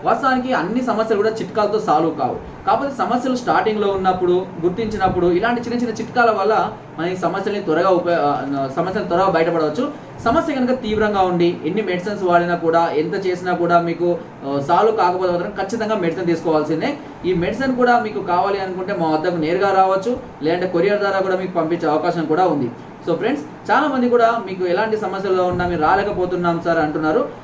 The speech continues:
అయితే దీంట్లో చిన్న ప్రాబ్లం ఏంటంటే ఎవరికైనా మెడిసిన్ కావాలంటే మాత్రం నేరుగా కొరియర్ ద్వారా పంపించాలంటే cash on delivery option మాత్రం ఉండదు. మీరు డాక్టర్ గారిని సంప్రదించవచ్చు, లేదంటే మా వెబ్‌సైట్ ద్వారా కానీ మా మెడిసిన్ని పర్చేజ్ చేసే అవకాశం కూడా ఉంది.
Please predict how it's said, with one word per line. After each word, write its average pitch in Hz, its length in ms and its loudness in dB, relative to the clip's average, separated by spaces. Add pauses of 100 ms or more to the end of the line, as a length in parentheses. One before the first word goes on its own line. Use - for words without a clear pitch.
(100)
అయితే 226 420 2
దీంట్లో 233 220 0
చిన్న 240 200 -2
ప్రాబ్లం 226 400 0
ఏంటంటే 214 260 0
ఎవరికైనా 208 360 0
మెడిసిన్ 175 460 -2
కావాలంటే 202 360 0
మాత్రం 196 260 -2
నేరుగా 196 240 2
కొరియర్ 202 360 2
ద్వారా 208 140 0
పంపించాలంటే 185 640 -2
cash 185 260 0
on 214 100 0
delivery 202 300 2
option 180 240 -2
మాత్రం 170 220 0
ఉండదు. 165 300 0 (300)
మీరు 151 140 2
డాక్టర్ 185 300 2
గారిని 208 220 2
సంప్రదించవచ్చు, 202 760 0
లేదంటే 185 240 0
మా 175 100 0
వెబ్‌సైట్ 151 380 0
ద్వారా 190 220 2
కానీ 185 220 2
మా 196 100 -2
మెడిసిన్ని 165 420 0
పర్చేజ్ 170 320 0
చేసే 170 160 -2
అవకాశం 165 400 0
కూడా 165 160 0
ఉంది. 185 240 -2